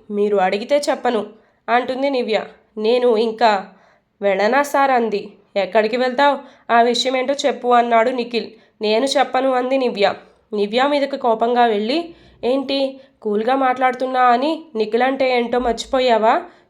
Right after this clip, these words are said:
చెప్పు, లేకపోతే నా స్టైల్లో చెప్పిస్తాను" అన్నాడు. "నిఖిల్ సార్, ఇలా చేస్తే వాళ్లకు ఇంకా కోపం వస్తుంది, స్మూత్గా హ్యాండిల్ చేయాలి సార్ వాళ్ళని" అంటాడు ఈశ్వర్. "Shut up, నేను ఎవరిని బతిమలాడాల్సిన పని లేదు, తన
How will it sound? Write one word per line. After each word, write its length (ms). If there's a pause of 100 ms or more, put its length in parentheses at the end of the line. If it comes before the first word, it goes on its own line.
చెప్పు, 360 (220)
లేకపోతే 540
నా 200
స్టైల్లో 420
చెప్పిస్తాను" 720
అన్నాడు. 440 (560)
"నిఖిల్ 380
సార్, 360 (200)
ఇలా 220
చేస్తే 460 (420)
వాళ్లకు 380
ఇంకా 300
కోపం 380
వస్తుంది, 480
స్మూత్గా 640
హ్యాండిల్ 440
చేయాలి 420
సార్ 280 (380)
వాళ్ళని" 540 (440)
అంటాడు 460
ఈశ్వర్. 420 (140)
"Shut 280
up, 140 (380)
నేను 320
ఎవరిని 340
బతిమలాడాల్సిన 680
పని 240
లేదు, 280 (440)
తన 120